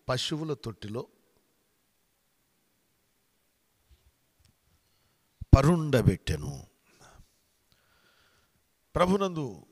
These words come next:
ప్రియమైన వారలారా, చదవబడిన ఈ వాక్య భాగంలో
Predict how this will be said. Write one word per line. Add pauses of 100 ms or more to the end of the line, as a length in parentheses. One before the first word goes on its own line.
(240)
ప్రియమైన
వారలారా, (1400)
చదవబడిన (1400)
ఈ
వాక్య
భాగంలో